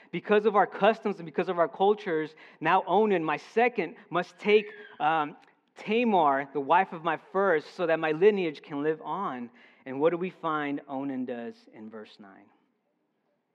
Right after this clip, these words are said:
He says, "But Onan knew that the offspring would not be his own." I'll stop there. He knew that the offspring would not be his own heir. And it's amazing as I look at these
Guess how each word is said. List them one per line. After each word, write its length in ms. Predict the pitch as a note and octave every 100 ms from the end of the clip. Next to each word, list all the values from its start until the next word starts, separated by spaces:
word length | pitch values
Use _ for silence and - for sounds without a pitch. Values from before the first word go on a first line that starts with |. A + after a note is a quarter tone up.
| _
He 140 | - A#2
says, 320 | - A2+ G#2+
"But 140 | A#2 A#2
Onan 380 | C#3+ D#3 F3 D#3+
knew 340 | D3 C3+ B2+ B2+ - _ -
that 140 | C3+
the 100 | C#3+
offspring 480 | C3+ D3 D3 D3+ C3+
would 100 | B2
not 300 | B2 C#3 C3+
be 160 | C#3 C3
his 240 | C3 A2+
own." 280 | G#2 G2+ G#2 _ _ _ _ _ _ _ _ _ _ A2+
I'll 140 | A2+
stop 360 | - B2+ A2+ -
there. 280 | A2 G2 _ _ _ _ _ _ _
He 180 | - E3
knew 580 | D#3+ E3 G3+ G3+ E3 D#3 - _ -
that 100 | C#3
the 140 | D3+ -
offspring 480 | C#3 D#3 - D#3 C#3+
would 80 |
not 220 | C3 C3 C3
be 100 | B2+
his 220 | C3 A#2+
own 260 | C3 B2 -
heir. 440 | - A#2+ A2 G#2+ A2 _ _ _ _ _ _ _ _ _
And 260 | C#3+ C3+ B2+ _ _ _ _ -
it's 120 | -
amazing 500 | D#3+ D#3 F#3 G3+ F3
as 140 | D#3 D3+
I 80 | D#3
look 220 | F3+ F3
at 120 | C#3+
these 240 | D#3 C#3